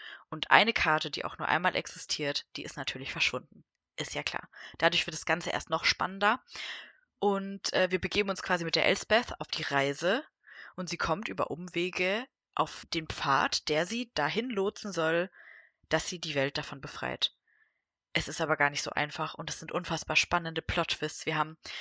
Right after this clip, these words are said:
Charaktere, die einem derbe auf den Sack gehen, die so bösartig und scheiße sind,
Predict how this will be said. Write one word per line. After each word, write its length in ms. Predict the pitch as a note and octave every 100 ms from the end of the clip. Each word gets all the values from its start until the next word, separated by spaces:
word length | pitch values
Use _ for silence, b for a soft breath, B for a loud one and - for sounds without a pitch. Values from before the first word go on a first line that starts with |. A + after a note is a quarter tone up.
| B -
Charaktere, 800 | - E3 - - F#3 F3+ E3+ F#3 -
die 80 |
einem 240 | - D#3 D#3+
derbe 300 | F3+ F#3 F#3+
auf 100 | -
den 100 | E3+
Sack 240 | E3 D3+
gehen, 280 | - C#3+ D#3
die 100 | E3
so 240 | F3+ G3+ _
bösartig 800 | F#3 G3 A3 - C3+ E3 - F3+
und 160 | - -
scheiße 640 | - - F#3+ A#3 - E3
sind, 520 | D3+ C3+ D#3+ B3 -